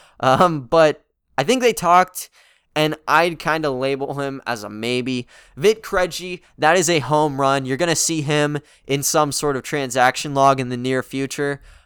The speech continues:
Kinda curious to see what happens with Jaylen Hoard, though. I don't know if he gets a two-way,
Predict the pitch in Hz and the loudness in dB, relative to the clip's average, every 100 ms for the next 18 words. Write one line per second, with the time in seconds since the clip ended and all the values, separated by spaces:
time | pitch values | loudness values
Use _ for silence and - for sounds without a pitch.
0 | _ - 247 302 - 277 262 - 226 233 | _ 0 0 0 -2 -2 0 -2 -2 -4
1 | 220 202 175 180 190 185 135 160 170 160 | 0 4 6 4 0 -6 -4 -2 0 -2
2 | _ _ - _ _ - 135 131 165 190 | _ _ -20 _ _ -16 -8 -2 0 2
3 | 202 165 120 143 165 156 180 185 196 - | 0 -2 -2 -2 -2 -2 -2 0 -2 -10
4 | _ 117 151 160 160 160 143 143 127 - | _ 0 0 2 0 0 -4 -4 -6 -4
5 | 190 190 185 180 180 180 | -4 0 2 2 -2 -6